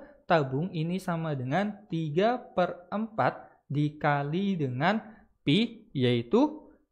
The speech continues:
tiga koma satu empat dikali dengan jari-jari, yaitu R. Kita peroleh tadi berapa? Tiga puluh. Maka tiga puluh dikuadratkan. Kemudian dikali dengan tingginya, yaitu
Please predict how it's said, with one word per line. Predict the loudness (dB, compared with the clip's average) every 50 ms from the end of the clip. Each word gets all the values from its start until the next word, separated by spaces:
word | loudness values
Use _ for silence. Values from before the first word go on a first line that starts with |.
| -2
tiga | 0 2 2 2 4 4 6 6 6 4 0 -12 -10
koma | -2 0 0 0 2 2 0 0
satu | 0 -2 0 0 0 0 0 -4 -4 -4 -4 -4 -6 -6 -6
empat | -6 -2 0 2 2 2 2 -2 -10 -4 -2
dikali | 0 0 0 0 0 2 2 2 2 0 -2 0 0
dengan | -2 -2 0 2 2 2 2 2 -2 -10 -20 -20 _ _ -6 0
jari-jari, | 4 4 6 6 4 2 0 0 0 0 -2 -2 0 0 0 0 0 0 0
yaitu | 0 -2 -2 -2 -4 -6 -6 -4
R. | -2 2 2 2 2 0 -6 -12 -20 -20 _
Kita | -6 -4 2 2 2 2
peroleh | 4 4 4 6 6 4 4
tadi | 2 2 2 0 0
berapa? | 2 0 2 2 2 0 0 -2
Tiga | -6 -2 -2 -2
puluh. | -2 -2 -2 -4 -2 -2 -4
Maka | -6 -8 -4 -2 -2 -2
tiga | -2 -2 -4 -2 -4 -4 -4
puluh | -2 -2 0 2 2 2
dikuadratkan. | 2 0 -2 -2 -4 -4 0 2 2 2 2 -2 -10 -20 -20 _ -8 -4 -4 -4 -4 -4 -4 -6 -6 -6 -6
Kemudian | -8 -8 -6 -6 -4 -2 0 0 0 0 0
dikali | -2 -4 -4 -2 0 0 0 0 -2 -2 -2 -2
dengan | -2 -2 0 0 0 0 0 -2 -4
tingginya, | -4 -4 -4 -2 -4 -4 -4 -2 -2 -2
yaitu | -2 -2 -2 -4 -4 0 2 2 2 0 -4